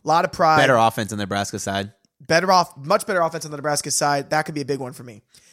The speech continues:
Speaker 1: Next, I'm gonna go ahead and take another team that's actually finishing the season pretty strong. U C L A plus five and a half over Stanford. Then I'm gonna end it going against the boys. I'm taking T C U plus four and a half over Oklahoma State.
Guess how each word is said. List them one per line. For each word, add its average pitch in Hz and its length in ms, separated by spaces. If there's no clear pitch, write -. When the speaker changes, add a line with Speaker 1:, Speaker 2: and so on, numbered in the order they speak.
Speaker 1:
Next, 254 340
I'm 226 60
gonna 233 140
go 226 120
ahead 220 120
and 208 80
take 220 140
another 262 260
team 208 180
that's 165 140
actually 160 300
finishing 156 300
the 143 60
season 139 240
pretty 143 180
strong. 156 420
U 175 140
C 226 160
L 196 180
A 175 100
plus 170 280
five 175 200
and 180 100
a 165 40
half 139 280
over 135 200
Stanford. - 420
Then 233 260
I'm 208 100
gonna 208 140
end 190 240
it 190 280
going 180 240
against 165 480
the 165 100
boys. 175 560
I'm 151 100
taking 175 260
T 170 160
C 165 220
U 135 80
plus 139 220
four 139 160
and 113 80
a - 40
half 107 220
over 123 220
Oklahoma 123 340
State. 92 260